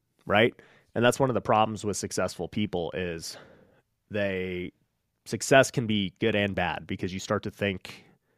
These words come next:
you know, you don't, you don't need to grow and, you know, you've got it all figured out. And then you get punched in the face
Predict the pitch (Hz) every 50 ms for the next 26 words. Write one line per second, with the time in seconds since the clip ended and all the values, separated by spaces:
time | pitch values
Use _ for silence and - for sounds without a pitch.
0 | _ _ _ _ _ - 82 82 85 80 82 82 85 82 85 - 98 95 95 95
1 | 92 82 92 92 85 87 82 - 90 87 87 87 85 85 82 80 78 80 80 _
2 | - - - - - - _ - - 85 82 82 82 82 90 90 76 98 90 87
3 | 85 85 87 85 - - 90 85 82 82 85 87 82 82 98 104 104 101 104 -
4 | - - 107 98 - - - 90 85 - - 107 101 92 90 85 - - -